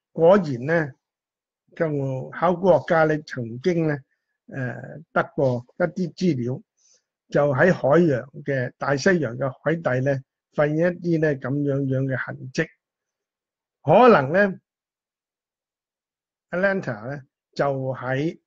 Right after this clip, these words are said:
大西洋嘅海底嗰度，都未定。噉所以呢，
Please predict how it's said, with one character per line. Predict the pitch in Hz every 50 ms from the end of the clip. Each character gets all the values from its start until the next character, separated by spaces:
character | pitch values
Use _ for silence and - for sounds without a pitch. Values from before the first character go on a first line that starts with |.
| _ _
大 | - 127 127 127 127
西 | 123 127 - 180
洋 | 175 156 139 127 127 113 104 - _
嘅 | - 131 123
海 | 120 - 120 113 127 139
底 | 143 139 113 110 110 123
嗰 | 123 117 117
度， | 117 107 127 _ _ _ _ _ _ _ -
都 | 165 151
未 | 139 117 107 110
定。 | 123 - - 107 123 - _ _ _ _ _ _ _ _ _ _ _ _ _ _ _ _ _ _ _ _ _ _ _ _ _ -
噉 | 175 185 180
所 | 185 190 180
以 |
呢， | 175 185 185 180 170 175